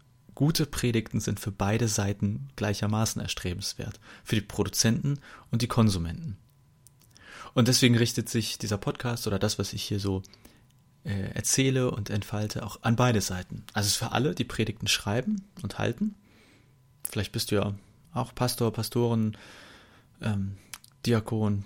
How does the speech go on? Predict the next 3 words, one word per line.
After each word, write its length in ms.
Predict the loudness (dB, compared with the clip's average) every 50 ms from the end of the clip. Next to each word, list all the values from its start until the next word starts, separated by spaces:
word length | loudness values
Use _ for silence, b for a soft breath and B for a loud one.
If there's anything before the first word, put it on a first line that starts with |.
| -2
Theologiestudent, 960 | 0 0 2 2 2 2 0 0 -2 0 0 2 2 2 0 -2 -4 -8 -16 -20 -20 -16 -8
na, 140 | -6 -6 -6
Theologiestudierender. 1080 | -4 -2 -2 0 0 0 -2 -2 -2 -2 0 2 2 4 4 4 2 2 0 -2 -2